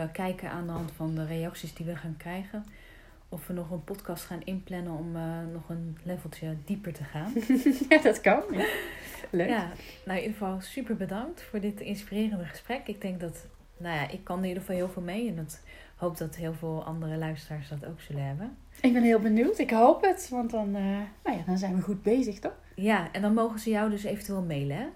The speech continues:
Speaker 2: Tuurlijk, ja.
Speaker 1: En dat is info at Nicole Pannenbakker.
Speaker 2: Ja, Nicole op z'n Frans en dan pannen zonder en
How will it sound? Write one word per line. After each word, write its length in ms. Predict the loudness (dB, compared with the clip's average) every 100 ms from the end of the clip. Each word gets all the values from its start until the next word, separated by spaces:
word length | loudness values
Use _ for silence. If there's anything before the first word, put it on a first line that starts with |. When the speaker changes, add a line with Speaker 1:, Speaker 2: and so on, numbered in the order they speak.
| -6
Speaker 2:
Tuurlijk, 420 | 0 0 0 -6 4
ja. 120 | 4
Speaker 1:
En 120 | 4
dat 180 | -4 -8
is 160 | -10 -10
info 340 | -2 -2 0 -4
at 320 | -6 -8 -8 -10
Nicole 480 | -10 -6 -4 -4 -6 -8
Pannenbakker. 540 | -4 -4 -6 -8 0
Speaker 2:
Ja, 140 | 0 0 2
Nicole 540 | 6 6 4 0 -2 -2
op 140 | -4
z'n 120 | -2
Frans 440 | -6 0 2 2 0
en 120 | 0
dan 220 | 2 4
pannen 400 | 6 8 8 4 0
zonder 460 | -2 0 2 0
en 300 | 0 0 0